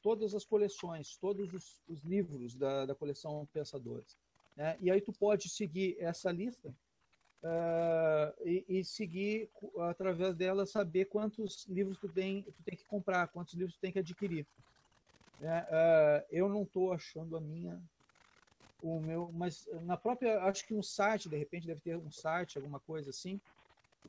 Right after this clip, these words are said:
onde tu encontra, ah, todas as, todos os, os livros que, eh, que fazem parte da coleção. Uma coleção fixa, que tu, que tu pode fazer e, e é interessante tu ter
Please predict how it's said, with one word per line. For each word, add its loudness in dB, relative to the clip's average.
onde 0
tu -6
encontra, 6
ah, 6
todas 6
as, 2
todos 0
os, -4
os -2
livros 2
que, -2
eh, 0
que -8
fazem 2
parte -2
da -2
coleção. -4
Uma -6
coleção -4
fixa, 4
que 0
tu, 12
que -2
tu 4
pode 10
fazer 8
e, 4
e 12
é 10
interessante 4
tu 2
ter 8